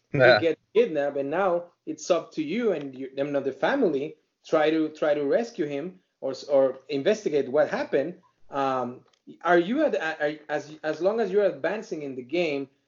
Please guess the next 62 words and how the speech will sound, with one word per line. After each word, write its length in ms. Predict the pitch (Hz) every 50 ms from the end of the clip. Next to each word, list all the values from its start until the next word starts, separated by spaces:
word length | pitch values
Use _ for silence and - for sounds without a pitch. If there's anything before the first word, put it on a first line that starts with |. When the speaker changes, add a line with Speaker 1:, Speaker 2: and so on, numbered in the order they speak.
| _ _
Speaker 2:
uh, 240 | 127 127 127 131 127 - - _
from 220 | - 143 139 139
different 420 | 151 180 180 190 175 147 139 135 123
room 200 | 156 180 185 180
to 160 | - - 135 139
room 200 | 160 175 165 151
and 160 | 135 131 127
fighting 380 | - - 156 156 156 151 143 139
different 340 | 156 151 - - 135 127 127
monsters, 680 | 123 143 185 240 247 233 - - 139 127 135 131 - - _ - -
which 160 | - 131 120 135
we're 60 | 139
gonna 160 | 147 151 143
talk 180 | 135 - 147 139
about 180 | 143 135 131 127
those 180 | 139 139 139 135
mechanics 540 | 131 120 - 143 143 147 143 139 127 -
and 80 | 135 127
all 100 | 127 127
the 60 | 123
stuff, 340 | 120 - 220 220 175 - - - _ _ _ _ _ _ _ _ _ _ _
the 280 | 156 147 185 185 175 160
story 500 | 160 - - 240 262 277 262 233 202 185
is 120 | - -
evolving 560 | 170 147 139 180 190 208 220 196 170 165 156 156
and 120 | 151 151
you're 100 | 180 202
getting 320 | 170 190 202 196 196 190 165
all 240 | 175 190 196 190 175
these 220 | 185 185 185 -
objectives. 640 | 160 139 127 127 175 226 247 247 - 170 151 131 123
Like, 200 | 143 135 131 -
for 120 | 147 143
example, 480 | 143 - - 202 214 196 - 139 - - _ _ _ _
I 80 | 131 147
don't 100 | 180 196
wanna 240 | 202 196 190 185 185 - -
tr-, 180 | - 180 - 165
well, 160 | 170 175 180
this 140 | 226 208 220
is 60 | 196
the 60 | 151
prototype 340 | 156 170 156 156 143 131 127
version, 260 | 151 156 156 156 135
but 180 | 131 127 - - _ _ _ _ -
I 80 | 139
don't 80 | 156 180
wanna, 140 | 185 185 180
Speaker 1:
Sure. 80 | 170 151
Speaker 2:
uh, 200 | 143 143 139 139 -
spoil 220 | _ 196 185 170 156
too 100 | - 165
much, 180 | 160 160 151 - -
but 160 | 156 151 -
for 100 | 165 156
example, 540 | 151 - 175 170 160 165 151 139 135 - _
first 200 | - 175 165 139 147
objective, 400 | 131 135 185 202 196 190 175 156
you're 100 | 156 151
trying 240 | - 175 175 170 156
to 80 | 151 147
find 300 | - 160 160 165 165